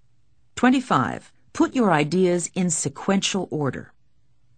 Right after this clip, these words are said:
Some speeches lend themselves to a chronological or sequential ordering. If you are talking about how to do something,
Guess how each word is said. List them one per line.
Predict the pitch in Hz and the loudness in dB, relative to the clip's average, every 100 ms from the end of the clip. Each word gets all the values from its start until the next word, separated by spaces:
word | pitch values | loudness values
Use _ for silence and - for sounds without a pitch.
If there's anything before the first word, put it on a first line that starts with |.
| _ _ _ _ _ _ _ _ _ _ _ _ _ _ _ | _ _ _ _ _ _ _ _ _ _ _ _ _ _ _
Some | - 403 415 | -2 0 0
speeches | - 208 160 160 180 190 | -2 -2 0 0 0 0
lend | 202 269 254 | 2 2 2
themselves | 240 226 - 220 202 185 | 0 0 0 0 0 -2
to | - 202 | -2 -2
a | |
chronological | - 277 254 214 214 220 156 127 - 69 | 0 2 4 4 2 2 0 -6 -8 -4
or | 67 170 | 0 0
sequential | - 214 - 254 208 143 | 0 -2 2 2 2 -2
ordering. | - 123 95 78 55 53 _ _ _ _ _ _ _ _ - | -4 -4 -6 -10 -12 -16 _ _ _ _ _ _ _ _ -6
If | 147 | 0
you | |
are | 190 | 0
talking | 190 220 214 208 | 2 2 2 2
about | 202 196 | 4 4
how | 190 208 | 2 0
to | 202 | 2
do | 165 208 | 4 2
something, | 208 - 117 - 60 | 2 -2 -6 -6 -14